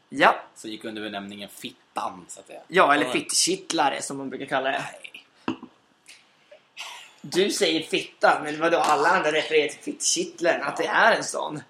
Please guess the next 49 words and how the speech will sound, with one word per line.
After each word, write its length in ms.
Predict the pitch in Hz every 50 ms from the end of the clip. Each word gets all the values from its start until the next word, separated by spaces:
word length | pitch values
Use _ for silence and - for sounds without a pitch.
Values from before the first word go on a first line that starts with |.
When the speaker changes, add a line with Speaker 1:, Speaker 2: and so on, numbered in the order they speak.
| _ _ _ _ - - - -
Speaker 1:
Och 260 | - - 180 156 160
nu 80 | 170
tycker 260 | 165 - 175 156 156 160
jag 100 | 156 143
blir 140 | 160 156
mycket 220 | 156 143 143 147 139
lite 160 | 131 - 135
generad, 440 | - - 139 127 127 139 147 127 127
men, 180 | 131 143 151
men 160 | 156 165 160 139
så, 280 | - - 156 170 175
så 180 | 170 - 196 185
är 260 | 143 - 160 190 247
det 60 | 269
ju 80 | 240 170
verkligen. 340 | 139 139 131 - - 143 160
Det 60 | 175
här 200 | 175 196 202 220
Speaker 2:
Jag 80 | 233
vet 200 | 247 254 240 226
Speaker 1:
är 40 | 233
Speaker 2:
inte 120 | 226 208 202
om 100 | 196 180
jag 220 | 170 180 226 240
blir 100 | - -
så 100 | - 190
generad, 360 | - - 139 127 117 110 107 113
det 40 |
kan 200 | 123 135 135 135 127
finnas 160 | 131 127 -
andra 320 | 123 127 120 98 101 131
som 100 | 127 - _
kanske 200 | - 127 - -
blir 120 | - 98 92 _ _ -
det. 60 | 110
Jag 80 | 117 123
vet 80 | 123
Speaker 1:
Asså. 240 | 113 107 101 - 202
Speaker 2:
inte, 120 | 202 -
möjligt. 200 | 107 101 101 - _ _ - - - - _ _ _ -
Speaker 1:
Ja, 180 | - 120 156 180
ja, 220 | 170 156 160 180 160 156
men 180 | 160 151 156 147
spännande, 480 | - - 156 147 143 139 147 175 180
spännande. 420 | 156 - - - 147 131 143 143 - - - - -
Det 60 | 139
här 200 | 139 165 185 175
är 120 | 151 143 143
skitvarmt 880 | - - - - 247 226 - - - - 127 - - 240 226 185 143